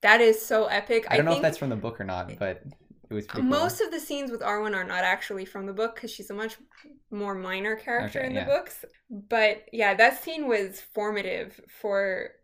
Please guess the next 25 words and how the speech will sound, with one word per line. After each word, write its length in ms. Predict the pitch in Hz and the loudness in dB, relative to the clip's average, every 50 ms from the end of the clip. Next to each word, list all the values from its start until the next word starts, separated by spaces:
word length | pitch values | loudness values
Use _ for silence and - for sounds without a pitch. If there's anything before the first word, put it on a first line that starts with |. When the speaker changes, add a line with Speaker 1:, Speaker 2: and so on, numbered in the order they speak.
| _ _ | _ _
Speaker 1:
weird 460 | 220 214 196 190 202 208 208 202 196 - | -14 -12 -10 -8 -2 0 0 0 0 -2
horse 320 | - - 202 208 233 - | -6 -6 -6 -6 -6 -10
girl 360 | - _ - 196 190 190 190 190 | -12 _ -8 -8 -6 -6 -6 -8
Phil 500 | - - 202 196 180 180 185 180 - - | -8 -6 -6 -4 -4 -4 -8 -8 -6 -6
at 160 | - 190 - - | -6 -6 -6 -8
the 100 | 202 165 | -8 -6
age 240 | 202 208 202 190 214 | -4 -4 -6 -6 -8
of 80 | 196 | -8
eight. 420 | 196 - - 208 - - - - 539 466 254 - - - | -6 -6 -6 -6 -6 -8 -10 -12 -14 -14 -14 -14 -16 -18
Speaker 2:
<laughs> 240 | - - - - - | -18 -16 -14 -4 2
Speaker 1:
I 180 | 226 226 226 240 | 6 8 8 8
watched 680 | 240 240 233 254 - - - - - - 339 339 427 440 | 8 8 8 8 6 4 2 0 2 2 2 2 4 4
that 260 | 339 269 240 - - | 6 6 6 6 2
scene 440 | - - - 254 240 240 247 262 - | -2 -4 -4 -4 -4 -4 -4 -4 -2
and 280 | - - 220 220 220 220 | -2 0 0 0 -2 -4
transcended 920 | - - - 240 226 - 220 220 - - 208 214 208 208 208 196 190 196 - | -6 -4 0 0 0 0 -2 -6 -8 -8 -6 -6 -4 -4 -4 -4 -4 -8 -12
to 140 | - - 202 | -10 -8 -8
another 340 | 180 180 180 180 208 208 196 | -6 -6 -6 -6 -6 -6 -8
plane. 480 | - - - 180 - - - - - - | -8 -10 -10 -10 -8 -10 -10 -12 -14 -14
<laughs> 760 | - - - 403 381 - - - 453 - - - - - 392 - 349 330 - - - - - - - - - - _ - | -14 -8 -6 -6 -6 -4 -2 -2 -2 -2 -2 -4 -4 -2 -2 -2 -2 -6 -10 -14 -18 -18 -18 -18 -18 -20 -20 -6 _ 6
That 260 | 247 262 285 294 - | 6 6 6 4 0
scene, 300 | - 302 285 285 269 - | -6 -8 -6 -6 -6 -4
I 100 | - 220 | -4 -6
think, 440 | - - - 262 269 269 - - - - _ _ _ _ | -4 -4 -4 -6 -6 -6 -10 -14 -18 -20 _ _ _ _
and 240 | - 226 226 214 | -2 -2 -2 -2